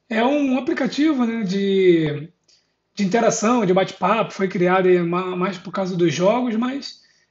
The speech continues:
ele já tá sendo muito utilizado. E aqui a gente criou uma estrutura, as pessoas estão entrando aqui aos poucos, né? Então, vou deixar o link aqui na descrição também pra entrar. E aqui a gente vai deixar as discussões,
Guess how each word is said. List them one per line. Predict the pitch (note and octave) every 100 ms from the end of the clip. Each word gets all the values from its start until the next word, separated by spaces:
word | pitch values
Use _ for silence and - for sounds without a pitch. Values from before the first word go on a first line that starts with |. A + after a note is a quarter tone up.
| -
ele | G3+ G3
já | G3+
tá | G#3 F#3+
sendo | G#3+ G3+
muito | G#3
utilizado. | G3+ A3 A#3 D#3 D#3+ D#3+ C#3 - _ _ _ A3
E |
aqui | A3 B3+
a | B3
gente | C4 -
criou | C4+ A3+ G#3+
uma | A3 G#3
estrutura, | - G3 - B3+ D4+ F3+ C3 _ _ _ -
as | F3
pessoas | - F#3 G#3
estão | - G#3
entrando | F#3 F#3+ F#3+
aqui | F3+
aos | F#3 F3
poucos, | - A#3 C#4+ G#3+
né? | F#3+
Então, | F#3 G3 A3 A#3 F3 D#3+ - _ _ -
vou | F#3
deixar | F#3+ F#3+ G#3
o | F#3+
link | F3+ F#3+
aqui | F3 F#3
na |
descrição | F3+ F3+ G3 F3 F#3+ F3+
também | F3+ F3+
pra | F#3
entrar. | F#3 F3+ G3 C#4 - - _ _ _ -
E | A#3+
aqui | B3+ B3+ D4 C#4+
a |
gente | C#4 A#3+
vai | C#4
deixar | B3 B3
as | A#3
discussões, | A#3 D4 A3+ A#3 A3+ A3